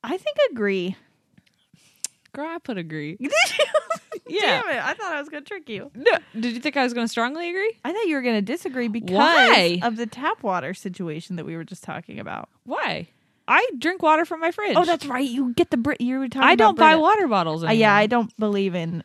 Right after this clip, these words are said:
Speaker 1: bottling water. Did you know in certain states, I think it's actually just Colorado, but it's illegal to collect rainwater? <laughs>
Speaker 2: Yeah.
Speaker 1: That's fucked. <laughs>
Speaker 2: Wait a minute.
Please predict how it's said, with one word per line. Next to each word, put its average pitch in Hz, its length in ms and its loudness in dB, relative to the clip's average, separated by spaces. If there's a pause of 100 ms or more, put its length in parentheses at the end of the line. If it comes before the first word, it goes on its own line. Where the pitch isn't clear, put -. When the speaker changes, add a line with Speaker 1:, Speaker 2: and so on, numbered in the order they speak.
Speaker 1:
bottling 175 600 -2
water. 123 580 -6
Did 220 200 -6
you 330 240 -6
know 523 80 -6 (140)
in 480 60 -10
certain 359 360 -8
states, 269 580 -8
I 220 60 -12
think 311 180 -12
it's 240 160 -12
actually 190 380 -10
just - 200 -16
Colorado, - 680 -12 (160)
but 202 240 -4 (420)
it's 240 220 -8
illegal 214 560 -4
to 226 160 -8
collect 175 400 -8
rainwater? 180 640 -6 (180)
<laughs> - 260 -20 (760)
Speaker 2:
Yeah. 180 440 -6 (140)
Speaker 1:
That's - 260 -6
fucked. - 520 -10 (260)
<laughs> 302 220 -2
Speaker 2:
Wait 370 280 0
a 220 40 0
minute. 151 440 -6